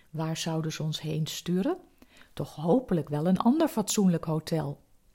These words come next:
Na de lunch was er inderdaad een kamer voor ons geregeld in een ander hotel. Helaas niet in de Marais, maar bij de Grand Boulevard. We kregen een gratis taxi aangeboden, dus dat was netjes.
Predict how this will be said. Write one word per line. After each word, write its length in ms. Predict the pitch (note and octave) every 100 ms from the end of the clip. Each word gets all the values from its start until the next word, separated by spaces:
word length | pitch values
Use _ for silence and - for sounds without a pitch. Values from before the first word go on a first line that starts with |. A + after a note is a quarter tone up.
| _ _ _ _ _ - -
Na 220 | D#4 E4+
de 120 | C4
lunch 380 | G#3 A#3 C#4+ -
was 200 | G3 F#3
er 120 | D#3+
inderdaad 640 | E3 D#3 C#3 D#3 F#3 G#3 -
een 160 | D#3
kamer 360 | - G3+ B3 B3
voor 180 | - G#3
ons 240 | G3+ F#3+
geregeld 560 | - F3 F3 F3+ G3 -
in 140 | A#3
een 100 | G#3+
ander 260 | - E3+ E3+
hotel. 480 | F3+ F#3 D#3 C#3+ - _ _ _ - - -
Helaas 500 | F3+ F3 E3+ D#3 -
niet 300 | E3 A#3 D4
in 140 | A3
de 80 | A3+
Marais, 420 | F#3+ F3 F3 F#3+ - - -
maar 160 | F#3
bij 160 | F3 E3
de 100 | F3+
Grand 360 | - E3 D#3+ F3
Boulevard. 680 | F#3 F#3+ F3 D3+ D3 - - _ _ _ _ _ _ _
We 80 | -
kregen 340 | D3 D#3+ D#3 D3+
een 60 |
gratis 520 | - E3+ G3 F#3+ -
taxi 360 | - G#3+ - G#3+
aangeboden, 720 | F#3+ G3 - E3+ F#3 G3 G#3+ G#3+
dus 200 | E3 -
dat 200 | D#3 -
was 200 | E3+ -
netjes. 720 | D3+ D3+ - D3+ - - -